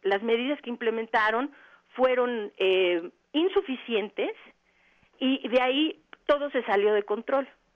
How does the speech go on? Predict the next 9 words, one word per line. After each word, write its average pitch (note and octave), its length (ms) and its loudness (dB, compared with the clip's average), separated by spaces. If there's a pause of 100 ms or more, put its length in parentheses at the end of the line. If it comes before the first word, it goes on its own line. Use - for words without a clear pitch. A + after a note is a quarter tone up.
(120)
Entonces, B3 500 -2 (520)
pero C#4+ 280 2
en C#4+ 140 2
cada, G#4 260 0 (200)
en C#4 180 0
cada G4+ 360 0
momento B3+ 720 0 (140)
siempre D#4 640 0
es B3+ 240 4